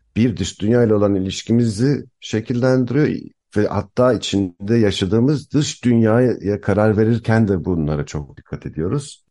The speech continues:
Bir taraftan da kendi, e, e, kimliğimizi oluştururken de ikisine çok dikkat ediyoruz. Ama şehirlerde benim özellikle, e, son belki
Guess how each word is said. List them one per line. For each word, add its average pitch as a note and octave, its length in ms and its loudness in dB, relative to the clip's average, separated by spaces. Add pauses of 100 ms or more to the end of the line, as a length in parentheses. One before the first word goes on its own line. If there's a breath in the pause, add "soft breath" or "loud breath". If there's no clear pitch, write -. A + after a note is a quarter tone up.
Bir A2 100 0
taraftan A#2 360 2
da D#3 60 2
kendi, C3 260 0
e, C#3 220 -2
e, F#2+ 600 0 (220)
kimliğimizi G2+ 760 0 (280)
oluştururken F2+ 680 -2
de C#2+ 80 -6
ikisine - 280 -8
çok D2+ 280 -10
dikkat - 340 -12
ediyoruz. - 400 -10 (100)
Ama A#2 200 2
şehirlerde A2+ 800 0
benim G2 480 0
özellikle, G2+ 760 0 (220)
e, F2+ 60 -2 (320)
son F#2 320 0
belki E2+ 500 -2